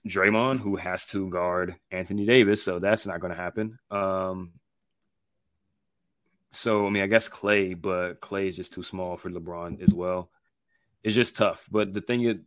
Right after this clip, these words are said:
the, the thing about LeBron right now is that he's settling for a lot of jump shots, and his jump shot is just not there.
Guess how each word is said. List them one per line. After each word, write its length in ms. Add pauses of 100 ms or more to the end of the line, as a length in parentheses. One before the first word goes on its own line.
(120)
the, 220
the 120
thing 180
about 220
LeBron 440
right 220
now 180
is 120
that 120
he's 160
settling 380
for 160
a 80
lot 180
of 80
jump 220
shots, 320
and 100
his 120
jump 220
shot 240
is 80
just 200
not 240 (200)
there. 440